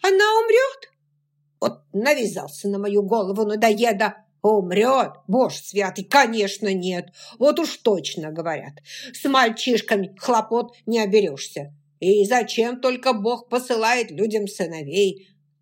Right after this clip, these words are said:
А теперь брысь моих глаз долой". Но Уэйд не ушёл. Слова мамушки его почти не успокоили,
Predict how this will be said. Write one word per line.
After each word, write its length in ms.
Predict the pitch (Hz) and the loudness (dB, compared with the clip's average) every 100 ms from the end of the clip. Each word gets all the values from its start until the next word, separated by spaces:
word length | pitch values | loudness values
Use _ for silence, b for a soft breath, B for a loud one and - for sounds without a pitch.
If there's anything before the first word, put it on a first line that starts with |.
| _ _ - | _ _ -6
А 140 | 196 | -4
теперь 300 | 202 247 262 | 0 0 0
брысь 340 | 220 220 190 - | 2 2 0 -2
моих 200 | 196 185 | -4 0
глаз 260 | 202 196 | 0 0
долой". 480 | 180 190 208 208 196 _ _ _ _ _ _ _ _ _ - | -2 -2 0 -2 -4 _ _ _ _ _ _ _ _ _ -16
Но 260 | 165 165 165 | -14 -12 -12
Уэйд 420 | 170 202 220 _ _ _ _ | -10 -10 -12 _ _ _ _
не 140 | 135 | -12
ушёл. 420 | 147 139 - - 117 _ _ _ _ _ _ _ _ - | -12 -12 -18 -20 -20 _ _ _ _ _ _ _ _ -20
Слова 440 | - 165 165 175 | -14 -12 -8 -6
мамушки 760 | 160 175 190 165 151 - 147 147 B B | -6 -6 -8 -10 -16 -16 -16 -14 B B
его 360 | - 170 165 185 | -8 -4 -4 -6
почти 680 | 185 180 - - - 185 220 | -8 -10 -12 -16 -6 -6 -4
не 240 | 208 190 | -4 -4
успокоили, 880 | 190 190 - 190 - 156 156 151 185 | -6 -8 -10 -12 -8 -8 -6 -8 -10